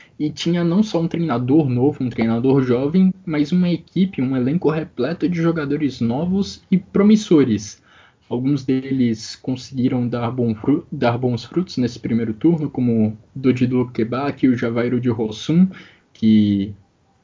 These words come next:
provocaram um inferno para os adversários jogando nas pontas. Eles que jogam, são jogadores rápidos, são dribladores e conseguiram produzir boas jogadas pro Hertha, é, nessa, nessa função, nesse,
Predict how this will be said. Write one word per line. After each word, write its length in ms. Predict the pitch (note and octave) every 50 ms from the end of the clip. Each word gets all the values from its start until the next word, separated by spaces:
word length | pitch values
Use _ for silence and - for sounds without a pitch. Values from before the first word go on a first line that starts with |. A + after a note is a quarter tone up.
| _ _
provocaram 460 | - - A#2 A2+ A2+ G#2 - A2+ A2+ B2
um 120 | B2+ B2+
inferno 560 | B2+ B2 - - - A2+ A2+ A2+ A2+ A2+ G#2
para 100 | - B2
os 120 | A2+ G#2+ A#2+
adversários 920 | A2+ G#2+ A#2 A2+ A#2 A2 G#2+ - - A#2+ A2+ G#2+ A2 A2 A2 G#2 - -
jogando 420 | - A#2 A#2 A2+ A2 A#2 A2 A2+ A2+
nas 200 | A2 G#2 G#2 -
pontas. 800 | - - B2 B2+ C3+ C#3 C3+ C3+ A#2+ A#2 A2+ - - - -
Eles 340 | - C#3 B2 A2 A2+ A2 -
que 120 | - - A2+
jogam, 360 | A2+ A2+ A2+ A2+ A2+ A2 -
são 300 | - - - - A#2+ A#2
jogadores 460 | G#2+ A#2+ A#2+ A2+ A2+ A2+ G#2+ A2 -
rápidos, 500 | - A#2 B2 B2 - - B2+ B2+ B2 A#2
são 480 | - - - - A#2+ A#2 A2+ A2 A2 G#2+ - - _ _ _ _ _ _ -
dribladores 760 | - B2+ B2+ B2+ A#2+ B2 A#2+ A2 A2 A#2+ A#2+ B2 B2 A#2 G#2+
e 60 | A#2+
conseguiram 560 | - - A#2 A2 G#2+ - B2+ B2 B2 B2 A#2+
produzir 360 | A#2+ - A#2 A2+ A#2 - - A#2+
boas 280 | B2 B2 B2 B2 A#2+
jogadas 380 | B2 A#2+ A#2+ A2+ A2 A2+ A2 -
pro 160 | - - A#2
Hertha, 580 | G#2 A2+ A#2 A2 A2 A2 - - B2 A#2 A2 - - - - - - - - -
é, 400 | - A2+ A2 A2 G#2+ G#2+ G#2+ G#2+ - _ _ _ _ _ _ _ -
nessa, 800 | D3+ C3 B2 A#2+ A#2+ - - - B2 A#2 A#2 A2+ A2+ A2+ A2+ A2+ - -
nessa 240 | B2+ A#2+ A#2 - B2
função, 560 | - - A#2 A2+ A2 G#2+ - - C#3 C#3 C#3
nesse, 840 | C3 A#2+ A2+ A2 - - - B2 A#2 A2 A2 A2 G#2+ G#2+ A2 -